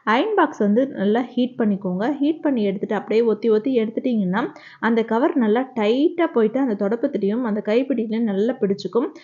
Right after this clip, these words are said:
அதுக்கப்புறம் பார்த்தீங்கன்னா, அந்த தொடப்பம் கழண்டு வரவே வராது, உடைஞ்சும் போகாது. ட்ரை பண்ணி பாருங்க.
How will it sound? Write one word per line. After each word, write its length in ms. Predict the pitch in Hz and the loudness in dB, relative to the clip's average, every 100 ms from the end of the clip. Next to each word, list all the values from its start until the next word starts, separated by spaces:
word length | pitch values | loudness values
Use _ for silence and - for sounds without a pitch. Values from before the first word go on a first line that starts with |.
| - | -10
அதுக்கப்புறம் 540 | - 269 392 359 277 285 | -2 2 2 2 2 2
பார்த்தீங்கன்னா, 360 | 214 208 202 | 0 0 0
அந்த 220 | 240 233 208 | -2 0 -2
தொடப்பம் 260 | 233 262 | 0 -2
கழண்டு 320 | 214 208 240 247 | 0 0 2 2
வரவே 380 | 185 190 220 | 2 2 4
வராது, 680 | 233 208 180 180 269 269 196 | 2 2 0 4 4 4 2
உடைஞ்சும் 360 | 226 240 311 294 | 4 2 2 2
போகாது. 500 | 196 185 180 214 403 480 - - - | -2 0 2 4 4 2 -12 -20 2
ட்ரை 160 | 233 220 | 4 6
பண்ணி 200 | 226 226 | 6 4
பாருங்க. 440 | 226 190 185 185 | 2 2 2 4